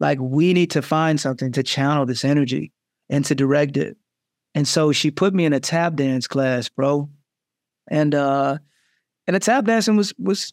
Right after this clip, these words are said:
pretty cool, but it, it wasn't really my thing. You know, like, I kinda knew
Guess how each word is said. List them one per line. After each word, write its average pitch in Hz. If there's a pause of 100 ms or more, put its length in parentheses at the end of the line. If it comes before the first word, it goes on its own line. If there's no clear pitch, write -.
pretty 208
cool, 240
but 180
it, - (640)
it 190
wasn't 202
really 160
my 139 (100)
thing. 135
You 143
know, 151
like, 147
I 160
kinda 151
knew 139